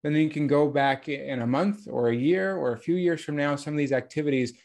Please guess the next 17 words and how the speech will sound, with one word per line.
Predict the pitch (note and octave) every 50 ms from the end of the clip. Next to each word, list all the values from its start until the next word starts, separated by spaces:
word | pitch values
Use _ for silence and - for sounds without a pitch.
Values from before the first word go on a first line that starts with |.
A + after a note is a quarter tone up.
| _ _ -
help | D3+ D3+ D3
continue | - C#3 B2+ - D#3+ D#3
to | C#3
refresh | C3+ C#3+ C#3 C#3 - D3 D3 C#3 - -
as | B2
we | A#2+ B2
go | A#2 C3 B2+ C3
through | B2+ B2+ - C#3 B2+ A#2
these, | A#2+ A#2+ A2 G#2 - _ _ _ - _ _ _ _ - C3+
different, | B2 - B2+ A#2+ A#2 - - _ - C#3+
uh, | C3 B2 A#2
stages | A#2 - C#3+ C3 B2+ A#2+ A#2+ A#2+ A#2+
of | A#2 G#2+
our, | A2+ A2 G#2+ G#2 - - - B2+
of | A2+ A#2 A2+
our | A2
careers | A2 - A#2 A#2 A#2+ A#2+ A#2 A#2 A2